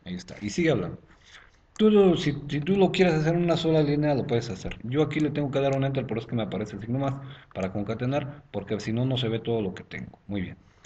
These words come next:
Y sigue hablando, bla, bla, bla. De hecho, el, el libro de donde sale este ejemplo dice bla, bla, bla, bla, bla. Y aquí dice, "Soy extrovertido".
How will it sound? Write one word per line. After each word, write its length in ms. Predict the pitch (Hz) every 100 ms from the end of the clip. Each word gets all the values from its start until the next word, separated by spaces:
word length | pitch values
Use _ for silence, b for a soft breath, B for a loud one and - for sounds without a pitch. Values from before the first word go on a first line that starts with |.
| b
Y 80 | 127
sigue 320 | 120 165 160
hablando, 400 | 120 110 110 98
bla, 300 | 117 143 143
bla, 220 | 131 127 123
bla. 180 | 120
De 80 | 135
hecho, 180 | 170 160
el, 140 | 127 113
el 160 | 117
libro 280 | 135 156 143
de 80 | 113
donde 200 | 101 101
sale 220 | 110 139
este 160 | 139 -
ejemplo 340 | 127 135 139
dice 220 | 120 120 107
bla, 420 | 127 143 165 143
bla, 380 | 127 117 120 120
bla, 380 | 110 90 - 101
bla, 380 | - - 80 76
bla. 160 | - - B B B B
Y 100 | 123
aquí 220 | 123 120 101
dice, 300 | 104 95 90
"Soy 580 | - 120 123 143 147 - - - _ _ _ _ - - _ _ -
extrovertido". 800 | 151 - 170 175 175 190 185 98